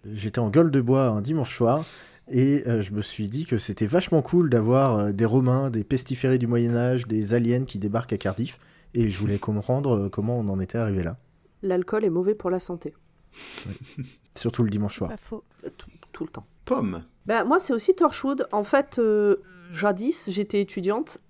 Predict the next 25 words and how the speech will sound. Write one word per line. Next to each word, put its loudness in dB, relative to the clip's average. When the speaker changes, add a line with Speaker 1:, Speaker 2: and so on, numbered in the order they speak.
Speaker 2:
je -4
n'avais 2
pas -2
Internet, 0
donc -2
je, -16
j'ai, -8
j'étais -8
tributaire -4
de 0
la 2
télévision -4
pour -4
regarder -2
des -2
trucs. -2
Speaker 4:
Quel -12
enfer. -16
Speaker 2:
Ah, -4
c'était -12
il -12
y -10
a -8
longtemps, -8
hein. -18